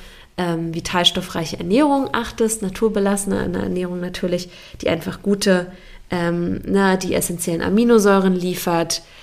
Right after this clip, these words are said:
die, ähm, viel Vitamin C liefert, viel Antioxidantien, ähm, wenig belastende Stoffe, ne, eher basenbildende Lebensmittel, ähm, im großen, äh, Teil in deiner Ernährung ent-, enthalten sind, ne, dass sozusagen auch deine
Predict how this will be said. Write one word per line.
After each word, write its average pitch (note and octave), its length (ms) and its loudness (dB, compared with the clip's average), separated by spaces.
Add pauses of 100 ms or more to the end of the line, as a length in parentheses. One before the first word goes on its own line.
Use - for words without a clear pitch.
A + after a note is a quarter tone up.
(240)
die, D#3+ 220 -2
ähm, D#3+ 420 -4
viel D#3+ 160 -4
Vitamin F3+ 340 0
C A3 220 8
liefert, G3 360 2
viel F#3 200 -2
Antioxidantien, F#3+ 1200 0 (500)
ähm, E3+ 300 -4
wenig F3+ 240 2
belastende F#3 480 2
Stoffe, F3+ 420 0
ne, F#3+ 500 0 (100)
eher E3+ 160 -2
basenbildende F3+ 960 2 (320)
Lebensmittel, E3+ 840 2
ähm, E3 380 -4
im E3+ 160 0
großen, E3+ 600 -2 (460)
äh, E3 260 -6
Teil E3+ 260 0
in E3 140 0
deiner E3 200 -4
Ernährung E3 440 -2
ent-, E3 240 -6 (260)
enthalten E3 480 -6
sind, D#3 320 -6
ne, F#3+ 240 0
dass F3 240 -6
sozusagen D#3+ 480 -8
auch D#3 120 -8
deine D#3+ 320 -6